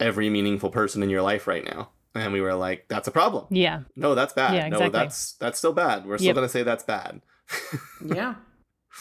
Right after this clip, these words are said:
Speaker 2: Yeah.
Speaker 1: And so we were like, "Okay, well, maybe we don't care if it's closed or not closed. Maybe that's not really important."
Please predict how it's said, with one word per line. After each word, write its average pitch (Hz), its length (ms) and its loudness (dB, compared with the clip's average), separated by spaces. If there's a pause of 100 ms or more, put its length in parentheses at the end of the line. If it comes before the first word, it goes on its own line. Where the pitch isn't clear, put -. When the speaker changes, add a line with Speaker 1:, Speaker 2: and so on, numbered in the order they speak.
Speaker 2:
Yeah. 156 200 2 (240)
Speaker 1:
And 110 220 -2
so 120 100 -2
we 117 100 0
were 113 80 2
like, 117 140 2
"Okay, 127 320 2
well, 113 260 2
maybe 120 220 2
we 123 120 0
don't 123 220 0
care 123 260 0
if - 80 -2
it's 107 160 -4
closed 101 400 0
or 104 40 -4
not 101 240 -6
closed. 101 720 -2
Maybe 104 240 -2
that's 101 260 -4
not 104 240 -2
really 104 400 -2 (160)
important." 131 480 0